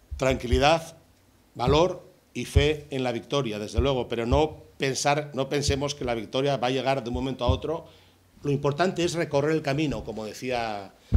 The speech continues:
eh, Évola en el camino, el cina-, camino del cinabrio y Guénon,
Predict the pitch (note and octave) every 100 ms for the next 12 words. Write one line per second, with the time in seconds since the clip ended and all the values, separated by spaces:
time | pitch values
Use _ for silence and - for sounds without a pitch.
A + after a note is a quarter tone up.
0 | - - A2+ G#2+ G2 F#2+ - C#3 C#3+ B2+
1 | A#2 A2 A2 A2 B2+ B2 G#2 - A#2 A2+
2 | G#2 B2+ C3 F#2+ A#2+ C#3+ A2 G#2+ G2+ G2
3 | G#2 A2+ A#2+